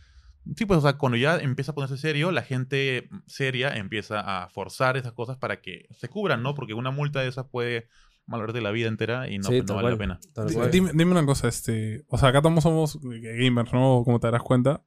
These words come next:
Speaker 3: Eh, yo también, cuando dijiste lo que eres un gamer frustrado por tiempo, me siento un poco identificado, porque en verdad ahorita con la chamba que tenemos,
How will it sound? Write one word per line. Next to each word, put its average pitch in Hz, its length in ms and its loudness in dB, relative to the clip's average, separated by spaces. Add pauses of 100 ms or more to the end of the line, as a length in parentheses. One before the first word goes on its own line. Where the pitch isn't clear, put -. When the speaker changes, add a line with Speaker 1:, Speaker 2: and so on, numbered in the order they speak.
(100)
Speaker 3:
Eh, 127 200 4
yo 147 160 10 (180)
también, 147 400 8
cuando 127 240 6
dijiste 143 280 4
lo 135 120 6
que 120 60 2
eres 135 140 4
un 143 80 6
gamer 135 240 6 (120)
frustrado 135 480 4
por 120 180 2
tiempo, 131 320 4
me 135 120 4
siento 156 220 6
un 165 40 -2
poco 175 140 6
identificado, 143 480 6
porque 117 180 0
en 113 60 2
verdad 123 160 6
ahorita 139 260 6
con 117 280 2
la 113 100 2
chamba 131 180 0
que 131 120 0
tenemos, 127 380 0